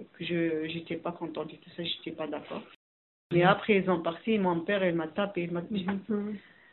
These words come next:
Speaker 1: J'ai resté une semaine, je peux même pas marcher.
Speaker 2: Mhm.
Speaker 1: C'est pour ça que j'ai
Speaker 2: Avec quoi il vous a tapé ?
Speaker 1: Mon père, il est, il a de la force, hein, quoi.
Speaker 2: À quel point ?
Speaker 1: Ah oui.
Speaker 2: Et vous dites que vous êtes resté une semaine ?
Speaker 1: Une semaine.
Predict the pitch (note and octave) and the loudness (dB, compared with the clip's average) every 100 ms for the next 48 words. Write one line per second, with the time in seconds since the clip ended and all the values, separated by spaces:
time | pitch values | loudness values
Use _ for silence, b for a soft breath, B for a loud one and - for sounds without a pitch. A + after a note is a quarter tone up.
0 | b _ _ G3 G3 G3+ G3+ A3 - C#4+ | b _ _ 4 6 6 4 -2 6 10
1 | C4+ - B3 C4+ A3 - A3 A3+ B3 B3+ | 10 8 4 6 4 4 4 4 2 2
2 | A#3 A3+ - E3+ - _ _ _ - C4+ | 2 0 -2 -4 -12 _ _ _ -10 -8
3 | F#3+ A#3 G3+ G3+ F#3+ C4 A3+ C#4 D4+ D4 | -6 -2 -2 -2 -2 2 6 8 8 10
4 | C#4 A#3 G#3 G#3+ G3+ G#3 A3+ - - - | 10 10 4 0 0 2 0 -4 -16 -20
5 | _ _ - - - - - - _ - | _ _ -20 -20 -20 -18 -18 -18 _ -20
6 | _ - F3 F3+ F3+ C4 B3+ F3 E3+ E3+ | _ -6 0 0 2 4 4 4 4 4
7 | E3 E3 D#3 D3 D#3 E3+ E3+ F3+ F3 E4 | 2 -2 -2 -2 0 0 4 2 2 0
8 | - E4 D#4+ - E3+ B3+ D#4 D4+ B3 A#3+ | 0 -4 -2 4 8 8 6 8 8 8
9 | - - F#3 C4+ F4 - _ _ _ _ | 2 2 4 6 2 -4 _ _ _ _
10 | _ _ _ A#3 A3+ D4+ D#4 B3+ B3+ B3+ | _ _ _ 4 8 8 6 4 4 2
11 | B3 C4 B3 C4 C4 C#4+ C#4+ - - _ | 2 2 2 2 4 6 6 2 -14 _
12 | - B3 B3 C#4 G#3+ A3+ | -2 0 2 2 4 2